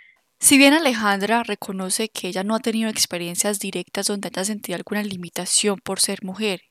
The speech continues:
por el contrario, las mujeres han sido su motivación para llegar donde está, Y aunque nunca se haya sentido atacada en el campo científico por ser mujer,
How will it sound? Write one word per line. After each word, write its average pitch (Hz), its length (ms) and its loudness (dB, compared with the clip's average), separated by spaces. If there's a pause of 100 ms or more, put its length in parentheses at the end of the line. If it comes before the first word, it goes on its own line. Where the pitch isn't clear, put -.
por 196 120 -2
el 185 80 -2
contrario, 202 640 2 (440)
las 196 160 0
mujeres 202 400 -2
han 240 100 2
sido 262 380 10
su 247 120 4
motivación 185 760 -2 (520)
para 190 420 4
llegar 185 440 0
donde 208 240 -4
está, 185 380 4 (840)
Y - 20 4
aunque 226 200 4
nunca 247 440 6
se - 120 2
haya 262 180 4
sentido 208 380 -2
atacada 202 640 2
en 208 60 -6
el 190 100 -10
campo - 280 -8
científico 202 840 -6
por 180 200 -4
ser 240 280 8
mujer, 202 460 -4